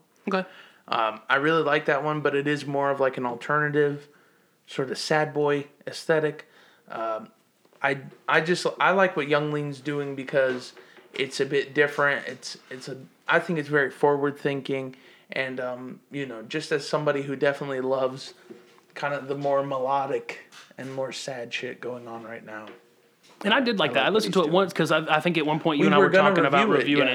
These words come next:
Speaker 1: it. Um, and, and I, I left it off the list because it was more alternative than
Speaker 2: Right.
Speaker 1: it was, was rap.
Speaker 2: Yeah.
Speaker 1: Um, number ten, I have Dark Lane demo tapes,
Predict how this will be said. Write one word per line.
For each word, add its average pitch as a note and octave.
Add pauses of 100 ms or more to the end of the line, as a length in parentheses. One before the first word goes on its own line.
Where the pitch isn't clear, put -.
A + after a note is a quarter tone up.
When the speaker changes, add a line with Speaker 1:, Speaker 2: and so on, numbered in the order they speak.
Speaker 1:
it. - (480)
Um, G#2+
and, E3+ (140)
and F3
I, D3 (140)
I C#3+
left D3
it C3+
off C3
the B2+
list B2+
because B2+
it B2
was - (100)
more B2+
alternative A2
than A2
Speaker 2:
Right. A2+
Speaker 1:
it A2
was, G2+ (140)
was G#2+
rap. G2+ (240)
Speaker 2:
Yeah. G2 (180)
Speaker 1:
Um, B2
number E3+
ten, D#3+
I C#3
have C#3
Dark B2+
Lane B2+
demo B2
tapes, -